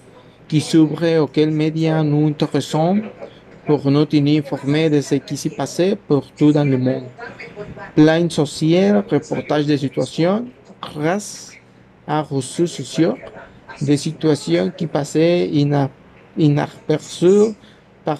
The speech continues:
les médias relevant de plus faciliter le travail d'organisation, d'action, de,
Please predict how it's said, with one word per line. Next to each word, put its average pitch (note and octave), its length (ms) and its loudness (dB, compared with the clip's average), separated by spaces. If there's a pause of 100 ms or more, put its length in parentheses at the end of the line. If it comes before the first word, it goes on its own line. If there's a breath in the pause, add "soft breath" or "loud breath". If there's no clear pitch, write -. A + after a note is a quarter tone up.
les C#3+ 140 2
médias C#3+ 320 0
relevant D3 640 0
de C#3+ 120 0
plus E3+ 500 4
faciliter C#3+ 920 -2
le C#3 160 -2
travail D3+ 540 -2
d'organisation, D3+ 1500 0
d'action, D#3 720 0
de, D3+ 240 2